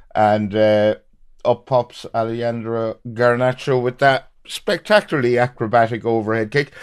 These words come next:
It was a good team goal, and it was an excellent individual goal, all wrapped in one. I think Victor Lindelof played a great crossfield diagonal to, to Rashford, who put, uh, Dalot in behind with a weighted pass, the cross to Garnacho, and,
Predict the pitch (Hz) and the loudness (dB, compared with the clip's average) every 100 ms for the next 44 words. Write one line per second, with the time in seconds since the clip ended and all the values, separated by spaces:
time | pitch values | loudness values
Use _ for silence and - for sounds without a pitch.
0 | - - 214 214 226 143 - 165 175 170 | -10 -4 -2 2 2 0 0 0 2 0
1 | 190 202 196 180 170 156 160 160 - 160 | 2 4 2 0 -4 -6 -6 -6 -8 -14
2 | 160 - - 165 160 208 180 131 107 101 | -14 -12 -8 -8 -4 -6 -4 -4 -4 -4
3 | 101 101 107 104 110 104 107 110 117 107 | -4 -2 -4 -4 -4 -8 -12 -8 -4 -4
4 | 104 _ _ _ _ - 107 - 113 - | -6 _ _ _ _ -20 -14 -10 -10 -6
5 | 113 120 117 113 110 107 - 113 107 98 | -2 -2 -2 -2 -2 -2 -4 -6 -6 -6
6 | 110 110 107 _ _ _ - 98 - 123 | -6 -6 -8 _ _ _ -10 -10 -8 -8
7 | 107 92 101 107 107 104 104 104 - 107 | -8 -6 -6 -4 -4 -6 -6 -6 -8 -10
8 | 92 - 101 110 107 - 107 98 101 - | -8 -10 -2 -2 -2 -6 -10 -10 -12 -8
9 | 107 - _ _ _ _ _ - 101 95 | -8 -8 _ _ _ _ _ -10 -4 -4
10 | 92 87 110 107 107 107 107 104 107 110 | -4 0 2 4 2 -2 -4 -6 -4 -2
11 | 110 107 104 104 110 110 107 101 - 120 | -2 -4 -8 -6 -4 -4 -6 -10 -4 0
12 | 117 113 - 104 - 135 131 - - 120 | 0 -2 -8 -14 -2 2 2 0 -10 -4
13 | 120 117 127 127 139 127 127 | -2 -2 -4 -4 -2 -2 -2